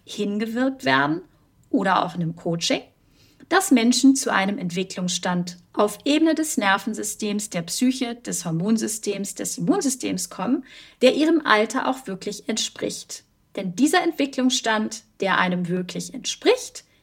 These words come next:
ist selten gegeben. Unsere Gesellschaft achtet zu wenig auf das Thema Entwicklung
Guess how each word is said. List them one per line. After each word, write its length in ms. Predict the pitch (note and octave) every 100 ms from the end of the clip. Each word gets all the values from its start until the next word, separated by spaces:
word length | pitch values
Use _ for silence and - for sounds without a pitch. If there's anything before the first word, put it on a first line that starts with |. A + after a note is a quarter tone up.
| _ _
ist 420 | D4+ E4+ - -
selten 580 | - F#3 F3+ F3+ G3 G3 _
gegeben. 560 | A#3 G3+ E3+ E3 - _ _ _ _ _ - - -
Unsere 300 | A#3+ A3+ F#3
Gesellschaft 560 | E3+ F#3 G#3 E4+ E4+ -
achtet 440 | A#3 B3 - B3
zu 340 | - - - G4 F#4+
wenig 400 | C4 B3+ C4+ -
auf 120 | G#3
das 200 | F#3+ F#3
Thema 240 | G#3 F#3
Entwicklung 480 | E3+ E3 F#3 - -